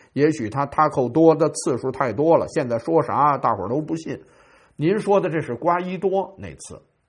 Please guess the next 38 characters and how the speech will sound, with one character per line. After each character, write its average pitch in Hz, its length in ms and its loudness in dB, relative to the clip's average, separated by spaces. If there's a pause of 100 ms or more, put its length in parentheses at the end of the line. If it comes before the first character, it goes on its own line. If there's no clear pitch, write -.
(1400)
那 185 200 0
次 151 180 -2
是 147 140 -2
议 170 240 -4
长 107 420 -12 (340)
啊， 98 240 -12
他 185 200 4
们 170 80 -4
那 143 160 -2
次 110 200 -8
是 101 120 -12
赢 80 260 -16
了。 85 80 -14 (920)
啊， - 260 -6
最 190 240 2
近 220 220 0
的 147 100 0
这 135 180 0
次 127 260 -6
呢， 104 280 -6
是 107 280 -8
马 87 220 -8
查 123 180 -6
多 135 220 -4
和 131 120 -4
冈 139 180 -8
萨 143 120 -6
雷 120 200 -8
斯， 160 260 -4
这 151 280 -4
次， - 320 -18
这 143 160 -4
次 107 200 -10
是 127 80 -10
拜 110 240 -6
登 160 340 -8
时 - 160 -20
候。 - 240 -20